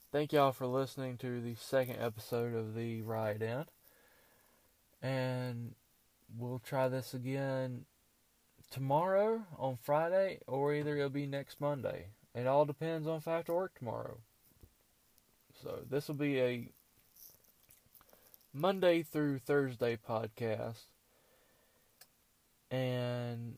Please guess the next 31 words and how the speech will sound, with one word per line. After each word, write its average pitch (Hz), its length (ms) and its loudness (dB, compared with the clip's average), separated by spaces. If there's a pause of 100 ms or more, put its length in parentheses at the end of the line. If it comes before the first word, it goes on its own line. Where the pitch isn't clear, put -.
(140)
sometimes 135 540 -2
on 143 100 2
Friday, 151 540 2 (480)
you'll 135 140 2
get 143 180 4
that 131 180 6 (220)
bonus 127 360 4
episode. - 840 -4 (380)
How 110 100 -4
about 139 200 4
that? 110 340 2 (500)
Yeah, 101 200 -2
we'll 110 120 -2
go 151 160 2
with 120 120 2
that. 104 240 0 (160)
Bonus 160 380 4
episode 117 460 0 (720)
four, 190 480 12
maybe 214 260 8
five 180 240 8
times 160 260 6
a 131 40 4
week, 107 260 0 (600)
depending 160 340 6
on 147 80 4
how 143 140 6
work 127 300 4
is 120 180 0
here. 117 280 -6 (1000)
Anyway, 170 360 6